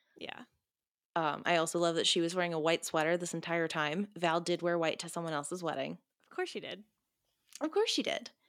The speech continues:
Speaker 1: <laughs>
Speaker 2: Um, and then Noah comes to compliment Donna on the wedding, on the party, and make up for everything. She's upset, and she's like,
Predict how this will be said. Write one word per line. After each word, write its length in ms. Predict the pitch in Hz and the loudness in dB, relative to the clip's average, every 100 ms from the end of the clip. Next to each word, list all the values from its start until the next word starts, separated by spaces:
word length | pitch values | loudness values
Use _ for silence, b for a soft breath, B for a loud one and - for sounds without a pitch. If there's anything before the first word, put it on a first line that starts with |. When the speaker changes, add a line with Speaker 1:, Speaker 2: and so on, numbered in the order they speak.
| B B B B | B B B B
Speaker 1:
<laughs> 140 | 277 | -2
Speaker 2:
Um, 440 | 190 180 151 - - _ _ _ _ - | 0 0 -2 -6 -12 _ _ _ _ 4
and 160 | 214 | 6
then 360 | 214 196 190 185 - | 6 6 2 -2 0
Noah 680 | 190 196 208 208 214 208 - _ _ _ _ _ _ - | 4 6 6 6 6 4 0 _ _ _ _ _ _ -4
comes 260 | - 214 202 | 2 2 4
to 80 | 202 | 4
compliment 420 | 185 190 185 - | 4 4 2 4
Donna 300 | 180 175 170 | 4 6 4
on 200 | 170 175 | 2 2
the 60 | 170 | 2
wedding, 280 | 160 151 - | 4 4 0
on 160 | 165 165 | -4 -4
the 100 | 160 _ - | -6 _ -4
party, 540 | - 185 151 147 165 - | 2 4 4 -2 -4 -6
and 140 | 165 | -4
make 180 | 165 160 | -2 0
up 160 | 160 - | -2 0
for 400 | 156 147 143 - | 0 0 -2 0
everything. 480 | 160 143 143 131 156 | 0 0 -2 -4 0
She's 300 | - 196 185 | 4 4 6
upset, 440 | 180 - 156 143 | 4 4 4 2
and 100 | 160 | 0
she's 240 | - 156 - | -2 -2 -2
like, 280 | 147 - | -2 -4